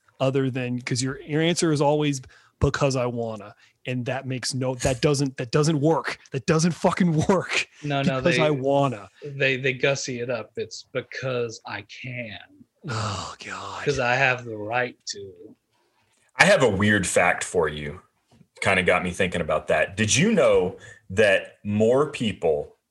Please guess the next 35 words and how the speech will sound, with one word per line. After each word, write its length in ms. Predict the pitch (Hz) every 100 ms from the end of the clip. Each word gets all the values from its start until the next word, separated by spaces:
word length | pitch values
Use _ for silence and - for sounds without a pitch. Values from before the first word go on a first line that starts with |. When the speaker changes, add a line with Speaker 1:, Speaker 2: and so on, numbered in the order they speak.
| _ -
Speaker 3:
have 220 | 101 90
been 160 | 104 92
to 120 | 95
Russia 460 | 87 92 - 117
than 180 | 92 90
I 140 | 80 92
have? 440 | 104 107 107 - _ _ - _ - - _ _ _ _ - - - _ _ _ _ _ _ _ _ _ -
Speaker 1:
That 160 | 196 151
blows 240 | 143 151
my 160 | 151 151
mind, 300 | 143 151 107
Nick. 280 | 104 - _ _
Speaker 3:
That's 260 | 120 - -
true. 440 | - 147 214 - - - -
Speaker 1:
How 100 | 196
many 140 | 202
people 260 | 160 196 170
do 60 |
you 40 | 139
think 140 | 147
that 120 | 139 143
is? 240 | 107 - _
Speaker 2:
How 140 | 135 147
many, 360 | 165 170 151
um, 380 | 139 123 117 117 117 -
how 120 | 135 147
m- 60 |
Speaker 1:
Six. 180 | 151 - _
Speaker 3:
Hundreds. 720 | 117 95 92 78 - - - _ -
Speaker 2:
have 180 | 127 135
you 100 | 131
been 200 | 135 135
to 260 | 143 135
Russia, 400 | 131 135 - 180 180 _
Nick? 140 | 175